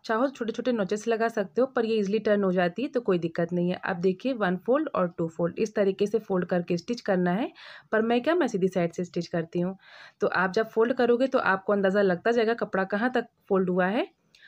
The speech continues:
बस हमें सिंपल एक सिलाई लगानी है। कपड़े को अंदर से फोल्ड करते जाइए।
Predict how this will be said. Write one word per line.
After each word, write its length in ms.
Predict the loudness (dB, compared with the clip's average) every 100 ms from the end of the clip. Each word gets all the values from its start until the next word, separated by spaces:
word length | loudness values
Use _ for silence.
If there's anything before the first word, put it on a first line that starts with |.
| _ 0
बस 180 | 0
हमें 160 | 2 0
सिंपल 380 | 0 0 2 0
एक 120 | 0
सिलाई 260 | 0 2 2
लगानी 480 | 0 -2 -2 -2 -2
है। 120 | -4 -12 _
कपड़े 280 | -8 -2 -4
को 160 | -2 -4
अंदर 240 | 0 -2
से 140 | -2 -4
फोल्ड 280 | 0 0
करते 320 | 2 0 2 2
जाइए। 420 | 2 0 -2